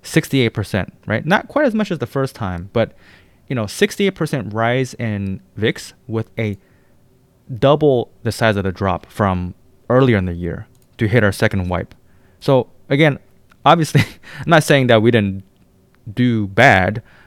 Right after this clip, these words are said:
but the point is the strategy does sort of evolve and adapt to the market environment. Now, this was a pretty extreme market because, you know, ideally you hope for, like,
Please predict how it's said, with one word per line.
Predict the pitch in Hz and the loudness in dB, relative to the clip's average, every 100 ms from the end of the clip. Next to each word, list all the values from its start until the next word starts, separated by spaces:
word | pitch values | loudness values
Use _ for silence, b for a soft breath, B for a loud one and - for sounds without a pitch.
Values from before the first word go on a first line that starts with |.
| b | b
but | 110 117 | 0 0
the | 117 | 0
point | 107 190 180 | -2 -2 0
is | 139 123 - - b b b b _ _ _ _ _ - | -2 -4 -6 -18 b b b b _ _ _ _ _ -10
the | 127 | -6
strategy | - 170 175 156 135 | -2 0 0 0 -8
does | 101 117 117 - | -4 0 0 -2
sort | - 123 | -2 -2
of | 110 101 95 92 95 _ - _ _ _ - | 0 -2 -4 -8 -14 _ -20 _ _ _ -8
evolve | 113 95 107 101 95 92 | -6 0 0 2 0 -4
and | 107 92 | -6 -6
adapt | 90 95 95 - | -6 -6 -6 -6
to | 113 | -8
the | 95 | -6
market | 92 98 95 | -4 -4 -4
environment. | 90 85 90 90 98 - _ _ _ _ _ _ _ _ - - b b b | -6 -6 -4 -6 -8 -14 _ _ _ _ _ _ _ _ -20 -20 b b b
Now, | 101 98 95 b b b b - | -4 -4 -4 b b b b -4
this | 117 165 - | 0 0 2
was | 117 101 | -2 -2
a | |
pretty | - - 147 151 | -4 0 0 2
extreme | 110 - - 113 95 | -2 -6 -2 -2 -2
market | 92 101 - - | -2 -4 -4 -8
because, | 110 - 101 87 - _ _ _ _ _ - | -8 -4 -4 -6 -14 _ _ _ _ _ -8
you | 123 | -6
know, | 104 - - | -6 -6 -2
ideally | 196 151 165 160 156 151 | -2 -2 0 2 2 0
you | 135 | 0
hope | 127 120 | 0 -2
for, | - | -2
like, | 104 95 - | -2 -2 -8